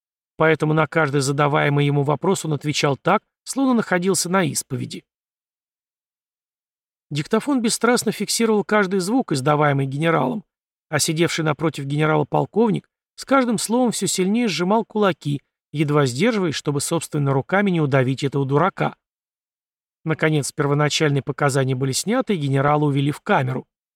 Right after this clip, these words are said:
От растерянности и испуга он даже забыл, что с офицером его ранга должны обращаться особо аккуратно. Только оказавшись в одиночке, Марков немного пришёл в себя и, усевшись на узкую солдатскую койку, уронил голову на руки, мечтая заполучить в руки пистолет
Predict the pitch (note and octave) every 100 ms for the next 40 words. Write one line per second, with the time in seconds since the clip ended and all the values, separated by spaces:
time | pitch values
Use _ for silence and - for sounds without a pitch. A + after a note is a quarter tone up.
0 | _ _ _ _ _ D#3 G#3 A#3 - C4+
1 | B3 A3+ - G#3+ - C4 G#3 G#3 G3+ F#3+
2 | F#3 G3 F#3+ B3 - D3 - - D3 -
3 | F3 D#3 D3+ D3+ F3+ F#3+ D3+ C#3+ C3 C#3+
4 | C#3 D3+ - D#3 - D#3 - D3 C3 C#3+
5 | G#3+ G#3+ - D3+ D3 - _ _ _ _
6 | _ _ - D#3 D#3 D3+ C#3+ D3 - C3
7 | C3+ C#3+ C#3+ G3+ - - - _ _ _
8 | A3 C#4 - - G3 F#3+ D#3 E3+ D#3+ F3
9 | - - D3+ G#3+ A3 C#3 - E3 - C#3+
10 | D#3 D#3 D#3 - D3 - D#3 D3+ D3+ -
11 | C#3+ - G3+ A3 - - _ _ _ F3
12 | B3 C#4+ A#3+ B3+ B3 G#3 C#3 C#3 C#3+ C#3
13 | - C3+ _ _ _ D3 - D#3 C#3 B2+
14 | - C#3+ C3+ C#3 C3 C3+ - - B2+ -
15 | B2 B2+ D3